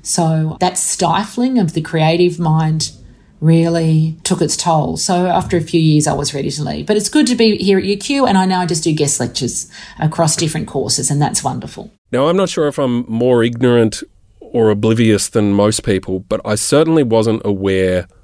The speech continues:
Speaker 2: of this long, long history of Indigenous stockmen in Australia,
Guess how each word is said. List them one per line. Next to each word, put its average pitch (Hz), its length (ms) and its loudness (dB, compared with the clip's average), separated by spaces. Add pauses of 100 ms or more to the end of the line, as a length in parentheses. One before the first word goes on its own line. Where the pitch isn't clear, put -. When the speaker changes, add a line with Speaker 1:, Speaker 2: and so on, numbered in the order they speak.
Speaker 2:
of 98 200 -6
this 95 220 -6
long, 101 520 0
long 95 640 -2
history 92 720 -2 (360)
of 95 180 -2
Indigenous 92 500 0
stockmen 92 680 0
in 101 120 0
Australia, 78 560 -6